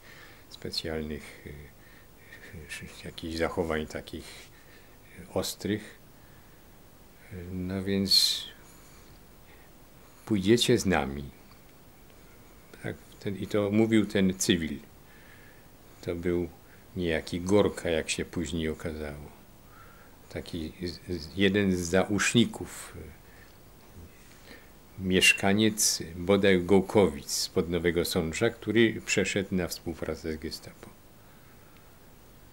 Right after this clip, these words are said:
No więc oczywiście rodzice byli bardzo tym zaszokowani, co i jak. Na to otrzymali wyjaśnienie: „Nic takiego nie będzie, tylko weźmiemy tam syna na pewne przesłuchanie i on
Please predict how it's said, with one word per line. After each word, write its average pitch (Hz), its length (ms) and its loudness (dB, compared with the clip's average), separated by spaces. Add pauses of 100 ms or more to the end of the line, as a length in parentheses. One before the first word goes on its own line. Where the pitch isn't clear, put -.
(140)
No 95 300 2
więc 101 560 0 (140)
oczywiście 101 540 0
rodzice 92 400 2
byli 85 200 -2
bardzo 87 420 -2 (340)
tym 85 300 -4
zaszokowani, 92 840 0
co 95 340 2
i 82 120 -4
jak. 90 340 0 (680)
Na 110 180 0
to 127 180 2
otrzymali 110 540 4
wyjaśnienie: 101 720 2 (360)
„Nic 160 320 2
takiego 120 440 2
nie 92 180 4
będzie, 131 540 2 (380)
tylko 98 480 0 (320)
weźmiemy 98 640 4 (380)
tam 90 220 -2
syna 95 360 2
na 90 160 0
pewne 90 340 0
przesłuchanie 120 840 -2
i 104 240 -6
on 104 260 0